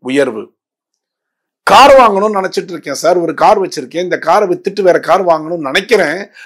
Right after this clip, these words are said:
ஆனா பணம் வரமாட்டேங்குது அப்படின்னு நினைக்கிறவங்க எல்லாம் இந்த சக்கரை பொங்கல் நைவேத்தியம் பண்ணலாம். காரு, வண்டி,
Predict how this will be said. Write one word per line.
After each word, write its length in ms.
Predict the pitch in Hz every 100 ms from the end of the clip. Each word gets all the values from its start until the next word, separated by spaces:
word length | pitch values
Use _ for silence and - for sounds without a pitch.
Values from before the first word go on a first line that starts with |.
| -
ஆனா 120 | 226 226 -
பணம் 240 | 185 269 254
வரமாட்டேங்குது 720 | 180 208 233 - 196 180 160 156 151 _ _
அப்படின்னு 480 | 131 127 156 214 202
நினைக்கிறவங்க 540 | 147 160 175 156 139 123
எல்லாம் 280 | 120 123 165 _ _ _ 127
இந்த 180 | 120 113
சக்கரை 260 | - - 170
பொங்கல் 260 | 143 127 117
நைவேத்தியம் 440 | 120 127 123 117 113
பண்ணலாம். 340 | 117 113 110 - _ _ -
காரு, 320 | 127 120 113 117 _ _ 120
வண்டி, 360 | 131 131 123